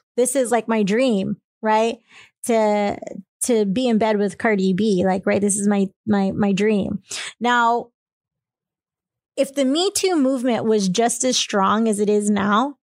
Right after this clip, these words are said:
he would have gotten so much backlash. Well, it actually, it depends, right? Because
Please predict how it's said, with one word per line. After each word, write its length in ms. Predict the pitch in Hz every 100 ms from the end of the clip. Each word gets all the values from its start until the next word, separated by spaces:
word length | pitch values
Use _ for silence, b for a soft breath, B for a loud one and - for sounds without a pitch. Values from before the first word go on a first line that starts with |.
| _ _
he 500 | - - 262 277 294
would 180 | 277 269
have 140 | 214
gotten 380 | 220 208 208 185
so 600 | - - - - 247 226
much 280 | 214 208 -
backlash. 580 | 214 - - 226 -
Well, 200 | 254 269
it 100 | 240
actually, 340 | 220 226 - 220
it 80 | 208
depends, 560 | 220 208 - - - -
right? 220 | 208 220
Because 380 | 196 214 180